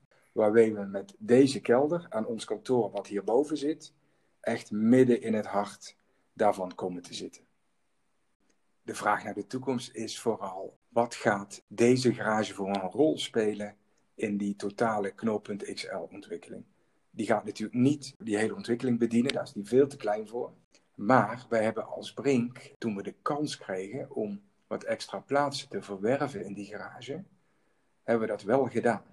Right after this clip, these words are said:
Toen met het oog op: als we groeien, gaan we die misschien nodig hebben.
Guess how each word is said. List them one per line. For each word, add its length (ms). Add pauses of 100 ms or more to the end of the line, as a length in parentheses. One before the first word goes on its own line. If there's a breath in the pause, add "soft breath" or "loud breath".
(260)
Toen 240
met 160
het 200
oog 480
op: 340
als 280
we 120
groeien, 480 (360)
gaan 220
we 60
die 120
misschien 280
nodig 340
hebben. 320